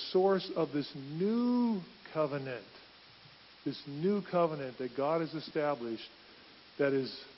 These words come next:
in heaven and with us on earth. These Jewish believers, they would, they would have understood this. And what I want you to contrast today as we look at this, I want you to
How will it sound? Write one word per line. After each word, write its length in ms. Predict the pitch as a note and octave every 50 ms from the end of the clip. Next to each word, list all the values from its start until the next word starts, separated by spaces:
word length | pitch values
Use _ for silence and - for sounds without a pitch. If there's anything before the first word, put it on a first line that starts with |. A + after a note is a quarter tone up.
| - - - - - - - -
in 160 | D3+ C#3+ C#3
heaven 500 | C3+ B2+ B2 D3+ E3+ F3 C#3+ C3 B2 A#2+ A#2+ B2 C3 - - - - - - - - - - - -
and 380 | - C3+ C#3 C#3+ C#3 C#3+ C#3+ C#3+ C#3+ C#3 D3+
with 200 | C#3 C3 C3+ C3+
us 220 | C3+ C3+ C3+ C3 - - - - - - - -
on 300 | B2+ B2+ B2 B2 A#2+ A#2+ A#2+ A#2 - - - - C3+
earth. 200 | B2 A2+ G#2+ G#2 G2+ - - - - - - - - - - - - - - - - - - - - - - - - - - -
These 220 | D#3 F3+ F3+ D#3+ - E3+
Jewish 260 | F3 E3+ E3+ E3+ E3+
believers, 520 | - E3+ D3+ C#3+ C3 B2+ - G#2 G2 G2+ - - - - - - - - - - - - - - - - C3
they 120 | C#3+ D#3
would, 280 | D#3+ D#3+ D#3+ D#3+ D#3 D#3
they 100 | D#3 D#3+
would 160 | D#3+ D#3+ D#3
have 160 | D3+ C#3+ -
understood 580 | E3 D3 D3 C#3+ C#3 B2+ - - - C3 B2 A#2 -
this. 100 | A2 - - - - - - - - - - - - - - - - - D#3+
And 120 | D3 D#3
what 120 | G3 G#3+
I 20 | A3+
want 300 | G#3+ G#3+ G#3+ G#3 G3+ G3
you 60 | F#3
to 100 | F3+ E3
contrast 640 | E3+ - F3 E3+ E3+ E3+ E3+ - D#3 C#3+ C#3 - -
today 140 | - C#3 C#3
as 100 | C3 -
we 60 | C3+
look 220 | C3+ C#3 C#3+ C#3 C#3+
at 140 | C3 -
this, 200 | - A#2 G2+ G2 - - - - - - - - - - - - - - -
I 60 | C#3+
want 180 | D#3+ G3+ A3 G3+ -
you 80 | A3 G3 F#3
to 60 | E3+